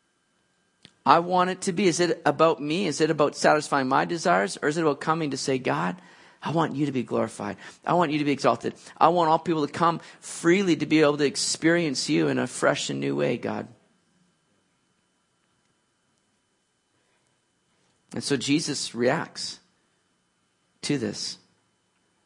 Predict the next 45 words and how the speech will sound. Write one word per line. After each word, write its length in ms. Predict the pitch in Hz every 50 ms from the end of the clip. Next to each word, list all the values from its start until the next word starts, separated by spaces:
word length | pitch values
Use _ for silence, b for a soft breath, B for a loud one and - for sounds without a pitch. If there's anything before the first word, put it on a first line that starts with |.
| _ _ _ _ _ _ _ _ _ -
And 140 | 160 139 139
notice 300 | 160 196 220 214 - -
here 80 | 156
in 60 | 143 135
verse 180 | 156 147 -
seventeen, 360 | - 156 160 156 - 175 151
"Then 120 | 151 156 156
his 100 | 156 151
disciples 720 | - 156 151 - - 226 - - - 127 123 147 - - - B B B B B B B B B B
remembered 600 | 165 175 185 196 220 277 311 254 170 143 139 131
that 120 | 165 160 156
it 60 | 165
was 180 | 156 156 143 175
written, 300 | 202 - 139 147 143 - B B B B B -
'Zeal 480 | 143 139 127 - 165 190 208 226 240 247
for 160 | 240 - -
your 180 | 175 170 170 160
house 320 | 156 180 185 156 147 -
has 160 | 147 139 135
eaten 240 | 151 160 - 156 156
me 140 | 151 151 170
up.'" 240 | 190 151 92 - _ _ _ _ _ _ _ _ _ _ _ _ _ _ _ _ _ _ _ _ _ _ _ _ _ B B B B B
See, 140 | - - 202
they 140 | 202 220 277
see 200 | - - 254 226
what 120 | 190 160
Jesus 340 | - 190 214 185 208 196 160
is 60 | 135
doing, 260 | - 202 233 214 185
and, 140 | 170 160 -
and 220 | - 190 202 202 - - _ _ - -
I'm 100 | 196 196
sure 160 | - 247 226
the 80 | 220
disciples 420 | 180 190 - 240 240 233 208 185 -
could 100 | - 214
have 100 | 196 -
thought, 260 | 208 190 185 - B B B B B B -
"Oh 160 | - 208 185
man, 260 | 156 170 190 156 127
Jesus, 400 | - - 175 175 143 113 - -
uh, 40 | 101
you, 200 | 90 101 - - - - - _ - - -
you 360 | 139 165 170 117 101 113 113
better, 320 | 139 156 139 127 117 113